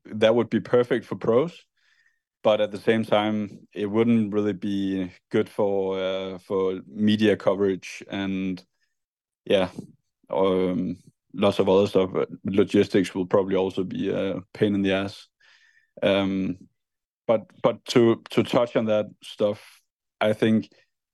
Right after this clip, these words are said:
one of the guys I had down here, he's like, he's a ex-professional bike rider,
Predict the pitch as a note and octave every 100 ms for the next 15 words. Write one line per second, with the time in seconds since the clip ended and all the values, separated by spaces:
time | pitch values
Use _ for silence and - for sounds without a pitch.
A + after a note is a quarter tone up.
0 | _ _ _ _ - A2+ A2+ G#2 G#2 G#2
1 | G#2 G#2 F#2+ G#2+ G#2+ A2 G#2+ G2+ G#2 G2
2 | G2+ G2 F2 G#2+ G2 - G2+ G2 G2 F#2+
3 | - A2 G#2 - - A#2 A2 A2 A2+ G#2
4 | G2+ F#2+ - G2 G#2+ A2+ G#2+ A2